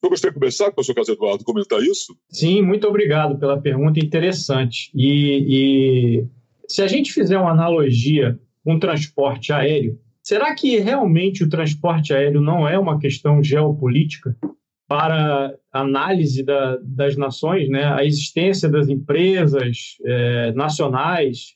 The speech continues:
Speaker 2: como, como, por exemplo, a capacidade de voar aviões fabricados no Brasil, né? Como é o caso da Embraer. Será que essa realmente não é a questão geopolítica? Será que o turismo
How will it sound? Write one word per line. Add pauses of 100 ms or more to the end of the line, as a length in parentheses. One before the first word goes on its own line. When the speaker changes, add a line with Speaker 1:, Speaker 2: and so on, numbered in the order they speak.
Speaker 2:
como, (120)
como,
por
exemplo,
a
capacidade
de
voar
aviões
fabricados
no
Brasil,
né?
Como
é
o
caso
da
Embraer.
Será
que
essa
realmente
não
é
a
questão
geopolítica?
Será
que
o
turismo